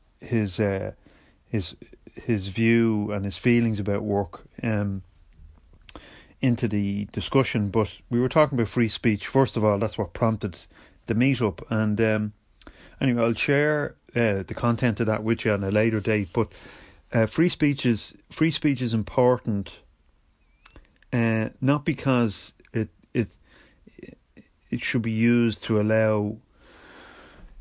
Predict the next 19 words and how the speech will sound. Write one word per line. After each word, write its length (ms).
um, 480
irrational 800
and 220
fear-based 880
ideologies, 1160
uh, 420
get 160
a 40
foothold, 680
or, 260
or, 240
or, 440
uh, 40
do 60
you 80
understand 340
what 80
I 60
mean? 320